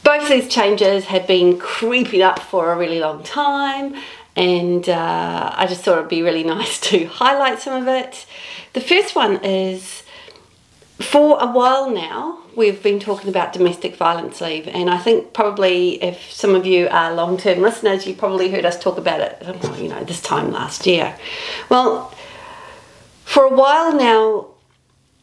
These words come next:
um, <sighs> sorry, for a while now, the vic-, domestic violence leave has been available to employees of businesses who are not considered small businesses.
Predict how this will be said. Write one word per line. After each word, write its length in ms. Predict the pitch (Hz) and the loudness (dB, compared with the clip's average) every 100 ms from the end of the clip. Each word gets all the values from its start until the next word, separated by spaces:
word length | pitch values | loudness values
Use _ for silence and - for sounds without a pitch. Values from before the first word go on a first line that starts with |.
| _ | _
um, 580 | - 196 185 190 190 - _ _ _ _ _ - | 0 2 2 -2 -6 -10 _ _ _ _ _ -6
<sighs> 360 | - - - | -2 -2 -2
sorry, 360 | - - 175 101 | 0 2 2 0
for 160 | - 247 | 2 2
a 60 | |
while 240 | 254 285 285 | 4 2 2
now, 100 | 233 | -2
the 100 | 226 | -2
vic-, 280 | 277 - | -4 -8
domestic 460 | - 240 302 277 220 | -6 -4 -4 -6 -4
violence 420 | 208 202 202 - | 0 0 -2 -8
leave 280 | 175 - - | -10 -10 -8
has 200 | - 180 | -6 -6
been 180 | - 180 | -4 -4
available 500 | 175 175 175 175 175 | -2 -2 -2 -6 -10
to 520 | 175 185 170 170 170 - - - | -8 -6 -4 -6 -10 -14 -20 -8
employees 880 | 160 170 - 185 175 170 165 - - - | -4 -2 2 2 2 0 -4 -8 -16 -4
of 240 | 233 240 240 | -2 0 0
businesses 640 | 180 180 170 175 165 - | -2 -2 -8 -8 -8 -6
who 160 | 185 | -2
are 80 | 170 | 0
not 260 | 170 170 - | 0 0 -2
considered 420 | 170 170 - - | -6 -4 -6 -8
small 220 | - 165 | -2 0
businesses. 720 | 151 151 - 147 - - - | 0 -4 -6 -6 -8 -12 -16